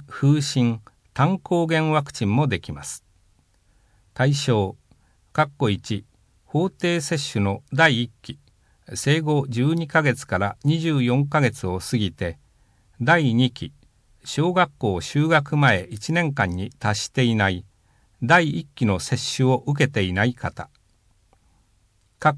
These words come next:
弧二、小学校一年生から五年生相当、平成十二年四月二日から十七年四月一日生まれで、第二期の接種を受けていない方。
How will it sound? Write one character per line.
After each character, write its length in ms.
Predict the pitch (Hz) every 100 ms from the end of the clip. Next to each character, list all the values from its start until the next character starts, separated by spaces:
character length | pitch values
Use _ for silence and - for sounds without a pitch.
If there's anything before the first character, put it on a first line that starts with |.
| -
弧 120 | 98
二、 220 | 101 - _ _ _ _ _ _
小 220 | 110 147 180
学 220 | 190 -
校 300 | 131 104 92
一 240 | 113 -
年 180 | 185 185
生 240 | 151 143 113
か 140 | 110
ら 80 | 101
五 160 | 98
年 220 | 117 156 143
生 220 | 151 139
相 280 | - 120 98
当、 340 | - 80 - _ _ _ _ _
平 300 | - 95 156
成 340 | 147 - 151 143
十 220 | 135 156
二 160 | 160 147
年 260 | 98 92 -
四 200 | - 135
月 320 | 170 - 156
二 200 | 143 -
日 140 | 151
か 120 | 139 120
ら 180 | 110 107 _ _ _ -
十 260 | 113 160
七 260 | 175 165 165
年 300 | 139 90 92
四 180 | - 127
月 380 | 156 143 -
一 120 | 143 143
日 240 | 135 135
生 80 | 120
ま 120 | 104
れ 100 | 85
で、 220 | 80 80 _ _ _ _ -
第 320 | 160 175 147
二 140 | 160
期 140 | 147 139
の 120 | 98
接 360 | - 123 - -
種 80 |
を 180 | 127 127 -
受 200 | 135 143
け 60 |
て 120 | 139 98
い 100 | 87
な 140 | 101
い 100 | 95
方。 340 | - 76 -